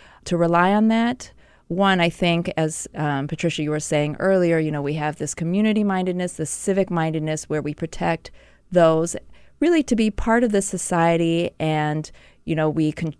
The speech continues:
we should contribute and not just take from it. Um, but it's also just unreliable to, uh, think that herd immunity will protect you because, um,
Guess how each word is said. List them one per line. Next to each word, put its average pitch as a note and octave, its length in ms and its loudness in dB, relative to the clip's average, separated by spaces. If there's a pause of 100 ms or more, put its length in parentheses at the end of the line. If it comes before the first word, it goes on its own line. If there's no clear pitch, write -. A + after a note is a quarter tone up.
(140)
we D#3+ 80 -2
should - 160 -4
contribute A3 520 2
and F3 80 0
not D#3 160 -2
just - 240 -4
take C#4 240 -4
from E3 220 -2
it. D#3 220 -4 (380)
Um, E3 360 2 (160)
but G3+ 100 0
it's G#3 140 2
also D4+ 220 0
just A3 180 0
unreliable E3 720 4 (160)
to, D#3+ 680 0
uh, C#3+ 520 -6 (160)
think E3+ 240 -4
that D3+ 140 2
herd F3+ 180 2
immunity E3 520 0
will D#3 140 0
protect F3+ 480 -2
you D#3 100 -2
because, D3+ 440 -4 (420)
um, D3+ 440 0